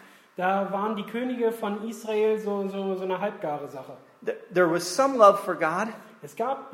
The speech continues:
Speaker 1: Liebe schon so für Gott.
Speaker 2: Some faithfulness.
Speaker 1: Etwas Treue.
Speaker 2: But lots of unfaithfulness.
Speaker 1: Aber ganz viel Untreue.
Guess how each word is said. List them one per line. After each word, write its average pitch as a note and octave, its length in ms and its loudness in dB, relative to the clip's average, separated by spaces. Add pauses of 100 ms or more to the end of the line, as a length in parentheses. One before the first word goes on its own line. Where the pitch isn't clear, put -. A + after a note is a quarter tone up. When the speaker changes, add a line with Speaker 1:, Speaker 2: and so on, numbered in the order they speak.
Speaker 1:
Liebe B3 360 -6
schon C4+ 420 -6
so B3+ 160 -8
für C4 180 -12
Gott. C4 320 -8 (200)
Speaker 2:
Some A3 340 0
faithfulness. C4 960 0
Speaker 1:
Etwas A3+ 380 -6
Treue. B3 360 -4 (220)
Speaker 2:
But F3+ 160 12
lots E3+ 500 6
of C3+ 160 -2
unfaithfulness. - 760 -8
Speaker 1:
Aber E3+ 260 0
ganz E3+ 240 -4
viel F#3 160 -8
Untreue. D#3+ 320 -12